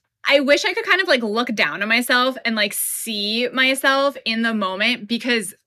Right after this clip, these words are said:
as I'm thinking about it, I, like, just remember me, like, turning and, like, my mouth was, like, open to say, like, "Hi," and I was like,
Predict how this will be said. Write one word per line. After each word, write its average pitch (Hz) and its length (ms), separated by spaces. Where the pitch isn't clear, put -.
as 220 160
I'm 233 140
thinking 214 320
about 226 240
it, 240 220
I, 226 80
like, 226 180
just 233 220
remember 285 260
me, 320 120
like, 294 260
turning 202 580
and, 214 120
like, 196 180
my 202 220
mouth 190 500
was, 202 200
like, 180 440
open 254 640
to 349 100
say, 214 240
like, 160 240
"Hi," 170 360
and 196 120
I 185 100
was 190 120
like, 185 160